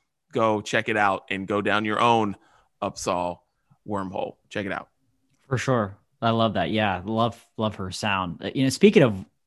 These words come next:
Speaker 2: wormholes, um, uh, funny, you were kinda mentioning, talking about it, Dee Dee, where we were saying how this is a time where there's less heavy hitters and you have the opportunity to kinda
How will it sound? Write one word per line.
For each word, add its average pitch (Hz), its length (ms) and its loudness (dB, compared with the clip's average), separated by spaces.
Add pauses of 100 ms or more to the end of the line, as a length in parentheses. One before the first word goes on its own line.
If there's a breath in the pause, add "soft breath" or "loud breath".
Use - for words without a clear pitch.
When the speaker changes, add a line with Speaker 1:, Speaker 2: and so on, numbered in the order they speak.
(180)
Speaker 2:
wormholes, 117 920 0
um, 95 540 -4 (1000 soft breath)
uh, 143 160 0
funny, 160 260 6
you 139 100 6
were 135 80 2
kinda 139 180 4
mentioning, 123 420 0 (200)
talking 151 280 2
about 98 180 0
it, 98 60 -8
Dee 110 120 -4
Dee, 104 80 -4
where 107 140 -4
we 107 140 -2
were 107 120 -6
saying 110 300 -2
how 101 480 -2 (180)
this 131 200 2
is 117 120 -2
a 113 80 -2
time 117 460 2
where 107 100 -2
there's 110 220 -2
less 117 220 0
heavy 107 280 -2
hitters 113 760 0
and 110 400 0
you 104 100 0
have 104 100 0
the 107 100 -2
opportunity 107 440 -2
to 98 100 -4
kinda 98 560 -4